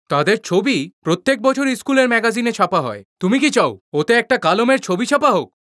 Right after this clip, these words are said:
আমাদের কি এত বাজে দিন চলে এসছে? এখন তোমরাই বুঝে নাও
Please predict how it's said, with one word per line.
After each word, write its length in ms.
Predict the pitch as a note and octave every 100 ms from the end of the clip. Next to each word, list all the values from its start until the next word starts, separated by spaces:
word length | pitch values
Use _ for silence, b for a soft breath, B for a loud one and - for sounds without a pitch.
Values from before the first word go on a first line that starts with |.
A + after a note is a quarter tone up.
| _
আমাদের 360 | C#3+ F3+ A3 A#3+
কি 120 | B3
এত 200 | F#3 A3
বাজে 300 | A3 G#3+ B3+
দিন 160 | C#4+ C4
চলে 240 | B3+ E4
এসছে? 360 | D4+ - B2 G2+ _
এখন 300 | D#3+ F3+ A3+
তোমরাই 340 | G#3 G#3+ B3+ C4+
বুঝে 240 | B3 A#3+
নাও 240 | G#3 A#2